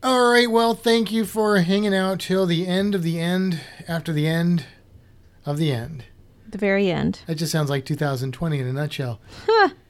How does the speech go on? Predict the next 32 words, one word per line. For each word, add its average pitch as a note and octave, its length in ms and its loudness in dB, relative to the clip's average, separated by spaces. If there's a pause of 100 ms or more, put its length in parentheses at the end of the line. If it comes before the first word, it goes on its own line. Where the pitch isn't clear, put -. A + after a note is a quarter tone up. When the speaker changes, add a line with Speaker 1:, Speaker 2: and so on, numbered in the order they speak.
(180)
Speaker 1:
Anyway, B3 300 4
we A3 160 6
are C#4+ 280 4
moving B3 460 2
right A#3+ 260 -2
through D4+ 200 -2
two A#3 140 0
thousand E3 340 2
twenty. D#3+ 320 0
It's G3 160 2
almost G#3+ 580 -2
October. G3 800 -2
It's D#3+ 300 -6
the E3 320 -4
ninth F#3 440 -2
month D3+ 320 -2
of C3 120 -4
the C3 100 -4
year B2+ 240 -2
now, B2 380 -4 (420)
and D3 140 -2
we're D3 160 0
approaching F#3+ 460 0
the F3+ 60 0
tenth F#3+ 360 -6
month. D#3 240 -2
And F3 180 -2
you A3+ 80 0
know D4 120 4
what D4 120 6
that D4 220 0
means? G#3+ 480 -4